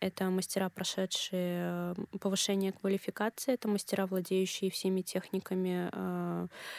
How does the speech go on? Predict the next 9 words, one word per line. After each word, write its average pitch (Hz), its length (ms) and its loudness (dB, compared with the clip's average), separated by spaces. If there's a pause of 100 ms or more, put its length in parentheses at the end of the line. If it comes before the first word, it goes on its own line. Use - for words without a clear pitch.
(140)
оказания 180 1120 2 (360)
маникюрных, 202 920 2
педикюрных 214 600 0
услуг. 233 520 0
Это 196 400 4
мастера, 190 360 2
выполняющие 185 760 2
услуги 180 460 -2
за 175 480 0